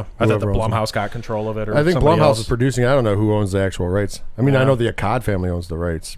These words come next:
Speaker 2: overall,
Speaker 1: As long as
Speaker 2: but
Speaker 1: it's not Sean Cunningham.
Speaker 2: That's not Sean Cunningham. He
Speaker 1: All right, so moving on because I just can't take any more of this right now with Halloween. That's I, I, I'm, I'm out of, out of energy again here. I, I feel hungover again.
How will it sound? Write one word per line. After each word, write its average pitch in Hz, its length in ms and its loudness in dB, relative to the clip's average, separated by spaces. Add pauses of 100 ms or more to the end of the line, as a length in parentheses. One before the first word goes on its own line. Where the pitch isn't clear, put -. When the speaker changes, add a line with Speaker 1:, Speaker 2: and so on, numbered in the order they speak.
(140)
Speaker 2:
overall, 87 300 -2
Speaker 1:
As 92 60 2
long 165 120 6
as 160 80 0
Speaker 2:
but 143 40 0
Speaker 1:
it's 127 80 0
not 143 160 4
Sean 131 200 0
Cunningham. 107 640 -2
Speaker 2:
That's 170 180 2
not 139 160 2
Sean 90 160 -4
Cunningham. 85 300 -8 (140)
He 107 160 -6 (560)
Speaker 1:
All 165 160 8
right, 131 200 2
so 165 100 -2
moving 208 320 4
on 147 180 2
because 139 200 -2
I 139 160 0
just 127 160 -8
can't 117 180 -8
take 110 160 -6
any 110 100 -6
more 107 220 -4
of 107 60 0
this 107 160 -2
right 110 160 -4
now 107 260 -4
with 107 140 -6
Halloween. 104 420 -4
That's - 340 -2
I, 139 120 0 (160)
I, 127 60 -6 (120)
I'm, 135 220 -2
I'm 143 120 0
out 143 140 2
of, 131 240 -4
out 175 160 4
of 165 60 -2
energy 139 340 -2
again 113 260 -4
here. 101 180 -6 (200)
I, - 20 -10
I 107 40 -6
feel 185 180 2
hungover 151 420 0
again. 104 280 -6